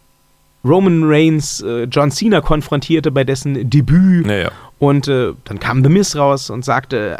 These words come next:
Speaker 1: „Alter, wie viele Moments wollt ihr eigentlich noch kriegen?
Speaker 2: Ja, ja.
Speaker 1: Ihr steht hier und diskutiert, wer kämpft jetzt gegen wen? What the fuck? Ich bin hier seit Wochen und Monaten.
Speaker 2: Ja.
Speaker 1: Ich bin auf dem Weg, der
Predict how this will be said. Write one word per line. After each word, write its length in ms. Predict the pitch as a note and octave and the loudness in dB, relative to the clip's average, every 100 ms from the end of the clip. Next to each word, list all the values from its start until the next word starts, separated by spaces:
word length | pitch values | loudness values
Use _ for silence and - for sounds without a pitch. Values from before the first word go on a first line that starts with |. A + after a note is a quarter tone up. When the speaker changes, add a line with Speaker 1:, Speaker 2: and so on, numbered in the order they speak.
| - | -2
Speaker 1:
„Alter, 600 | B3+ C#4+ F#3 D3 A#2 A#2+ _ _ _ - | 0 2 2 4 2 -4 _ _ _ -4
wie 140 | E3 | 0
viele 240 | F#3+ F#3+ F3 | 0 0 0
Moments 600 | D#3+ G#3 A3+ G#3 F3+ C#3+ | 2 2 4 2 0 0
wollt 180 | F#3 F#3 | 0 0
ihr 120 | - | -2
eigentlich 300 | F3 E3+ - | 0 0 -2
noch 160 | E3 D#3+ | -4 -4
kriegen? 540 | - A3+ C4 F3+ B2+ | -2 2 4 2 2
Speaker 2:
Ja, 120 | G#2 | 0
ja. 180 | F2+ E2+ - | 0 -2 -2
Speaker 1:
Ihr 120 | C#3 | -2
steht 240 | C3+ F3+ G3 | 0 -2 0
hier 120 | G3 | 0
und 60 | |
diskutiert, 640 | F3 - D#3+ - F3+ F#3+ C3+ | 0 -4 -8 -6 -2 0 2
wer 180 | G3 A3+ | 0 0
kämpft 360 | G#3 A3 - | -2 -2 -2
jetzt 200 | F3+ - | -4 -2
gegen 280 | F#3+ E3+ D3+ | -2 0 -2
wen? 340 | G#3+ B3+ C4 - - - - - | -2 -2 -2 -4 -10 -20 -20 -4
What 200 | E3+ A3+ - | 0 0 0
the 100 | E3 | -2
fuck? 420 | - - F4 - | -2 -6 -4 -2
Ich 240 | - E3 - | -2 -2 -2
bin 180 | G3+ | 0
hier 160 | F#3+ F3+ | 2 2
seit 220 | E3+ C3+ | 2 0
Wochen 260 | E3+ G3+ F#3 | -2 -2 -2
und 140 | C#3+ | 0
Monaten. 680 | D3 A#3 A#3+ G#3+ G#3 G#3 G#3 - | 2 2 2 2 -2 -4 -6 -6
Speaker 2:
Ja. 160 | F#2+ F2+ - | -4 -4 -4
Speaker 1:
Ich 180 | - - | -8 -4
bin 380 | F3 E3+ F3 E3 | -4 -2 -4 -4
auf 140 | C#3+ - | -4 -2
dem 180 | E3 D3+ | 0 2
Weg, 280 | F3+ F#3 | 0 0
der 340 | E3 D#3+ D#3+ | 0 0 0